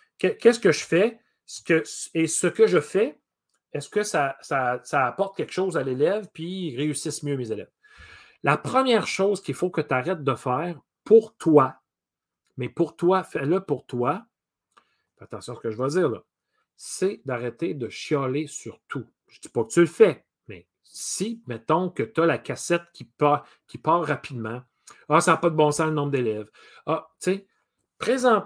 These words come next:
je vais te dire pourquoi il faut que t'arrêtes. Premièrement, parce que c'est pas en le disant que le problème se règle. On s'entend là-dessus, c'est pas là. On va recommencer des négociations bientôt. Puis ces négociations-là, c'est là qu'il faut mettre de l'énergie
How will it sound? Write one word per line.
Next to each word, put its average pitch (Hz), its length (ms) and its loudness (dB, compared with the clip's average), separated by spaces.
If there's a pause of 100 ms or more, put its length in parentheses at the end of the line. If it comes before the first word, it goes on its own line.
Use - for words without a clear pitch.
je 135 120 -2
vais 151 60 4
te 147 40 0
dire 240 140 4
pourquoi 175 280 -2
il - 40 -6
faut 147 100 -4
que - 80 -8
t'arrêtes. 117 520 -6
Premièrement, 220 600 0
parce - 240 -4
que 190 240 -2
c'est - 260 -8
pas 220 240 -2
en 139 120 -6
le 135 200 -2
disant 165 580 -6 (140)
que 160 100 -4
le 156 220 0
problème 160 480 -4
se - 160 -2
règle. 123 400 -4
On - 40 -20
s'entend 175 300 -2
là-dessus, 175 520 -4 (180)
c'est - 200 -6
pas 160 220 6
là. 131 180 2 (120)
On 104 120 -8
va 110 140 -2
recommencer 139 580 -2
des 143 120 0
négociations 127 680 -2
bientôt. 127 440 -2 (300)
Puis - 80 -18
ces 131 100 -4
négociations-là, 135 920 -2 (240)
c'est 143 280 0
là 160 320 10
qu'il - 160 -6
faut 120 160 -6
mettre 120 160 -6
de 117 80 0
l'énergie 117 640 -8